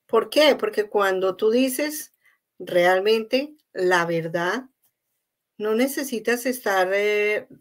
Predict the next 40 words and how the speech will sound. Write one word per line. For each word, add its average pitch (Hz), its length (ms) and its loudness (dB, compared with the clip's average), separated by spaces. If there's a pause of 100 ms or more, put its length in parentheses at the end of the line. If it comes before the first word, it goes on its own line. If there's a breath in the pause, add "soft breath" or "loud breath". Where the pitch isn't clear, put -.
(220)
tratando 202 680 0
de 233 140 0
recordar 175 600 -4
qué 214 120 -6
fue 220 180 -2
lo 214 120 -4
que 240 120 -2
dijiste. 226 500 -6
Entonces, 208 540 -8
eso 220 220 -2
es 240 40 -8
lo 247 80 -4
que 247 100 -4
le 214 100 -2
pasa 190 320 -4
a 220 40 -6
ella. 226 340 -6 (800)
Un 208 160 -8
día 220 200 4
dice 233 300 2
una 247 200 2
cosa 226 440 0 (120)
y 196 60 -6
al 185 100 0
día 180 180 2
siguiente 180 500 -8
dice 165 340 -10
otra. 220 420 -4 (460)
Entonces, 202 360 -10
cuando 180 300 -4
te 190 100 2
das 202 240 2
cuenta, 240 580 4
están 185 420 -4
dos, 185 180 0
son 202 220 -4
dos 233 280 2
versiones 233 760 4 (380 loud breath)
de 208 240 6
una 202 640 4